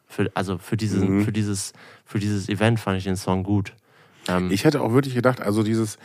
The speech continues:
Speaker 2: mir ge-, äh, es ist jetzt kein Lied, was ich so hören will, mit diesem
Speaker 1: Ja.
Speaker 2: Balalala, ne, das,
Speaker 1: Ja.
Speaker 2: äh, ist, fand ich irgendwie bescheuert, aber,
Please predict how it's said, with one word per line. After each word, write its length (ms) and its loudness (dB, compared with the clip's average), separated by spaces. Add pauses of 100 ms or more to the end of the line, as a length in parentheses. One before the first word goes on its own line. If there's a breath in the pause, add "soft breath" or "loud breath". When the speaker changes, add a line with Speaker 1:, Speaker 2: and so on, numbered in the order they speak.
(300 loud breath)
Speaker 2:
mir 180 8
ge-, 200 2
äh, 220 -8
es 180 -6
ist 60 -6
jetzt 180 -2
kein 240 4
Lied, 120 0
was 140 4
ich 80 0
so 160 4
hören 220 6
will, 80 6
mit 80 4
diesem 180 -2
Speaker 1:
Ja. 100 4
Speaker 2:
Balalala, 600 4
ne, 180 4
das, 120 0
Speaker 1:
Ja. 160 6
Speaker 2:
äh, 180 0
ist, 140 -8 (180)
fand 300 -2
ich 60 -2
irgendwie 180 0
bescheuert, 420 2 (380 loud breath)
aber, 420 6